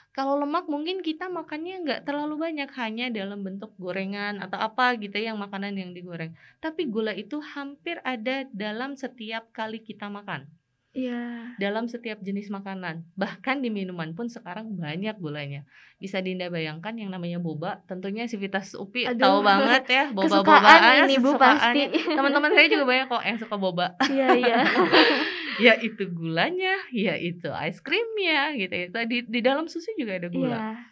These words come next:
Speaker 1: Belum lagi bobanya gitu.
Speaker 2: Betul,
Speaker 1: Jadi itu
Speaker 2: betul.
Speaker 1: sebetulnya, eh, gula in a cup, <laughs> boba itu.
Speaker 2: <laughs> Iya, iya.
Speaker 1: Eh, eh, eh,
Speaker 2: Tapi
Speaker 1: eh, eh.
Speaker 2: sebenarnya gula itu juga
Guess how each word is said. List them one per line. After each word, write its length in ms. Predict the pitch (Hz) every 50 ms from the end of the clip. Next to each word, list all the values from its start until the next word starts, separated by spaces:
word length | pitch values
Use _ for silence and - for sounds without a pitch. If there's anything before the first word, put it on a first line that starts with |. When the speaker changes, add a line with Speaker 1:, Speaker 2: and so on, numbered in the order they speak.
| _ _ _
Speaker 1:
Belum 220 | - 196 214 220
lagi 240 | 214 214 220 233 285
bobanya 560 | 247 226 165 147 151 - - - 139 156 143 - _ _ _ _ _ -
gitu. 320 | 170 170 170 170 160 156
Speaker 2:
Betul, 140 | 233 226 226 233
Speaker 1:
Jadi 160 | 233 220 240 220
itu 100 | 233 -
Speaker 2:
betul. 160 | 311 302 226
Speaker 1:
sebetulnya, 540 | 277 240 277 277 294 294 294 294 302 311 311 - -
eh, 400 | - - 262 262 - - - - - - 220 214
gula 400 | 202 196 220 262 269 269 269 262 - -
in 180 | 226 233 -
a 80 | - 226
cup, 380 | - - - - 233 220 - - _ _ _ _ 233
<laughs> 320 | 233 - - - - -
boba 240 | 202 196 202 - -
itu. 220 | 156 151 - 370 -
Speaker 2:
<laughs> 600 | - 349 302 311 320 269 240 - 302 - - - - - - - - - - - - - - -
Iya, 160 | 254 554 554
iya. 440 | 240 233 233 226 226 226 226 220 226
Speaker 1:
Eh, 160 | 233 - 233
eh, 300 | 233 - - - 208 220 220
eh, 120 | 208 196 - -
Speaker 2:
Tapi 220 | - 269 277 330
Speaker 1:
eh, 60 | 359
eh. 20 | 370
Speaker 2:
sebenarnya 460 | 302 277 294 269 269 269 269 349 359 285
gula 280 | 247 262 269 262 240
itu 220 | 226 254 - 320 349 349 349
juga 380 | 277 254 262 247 214 240 247 240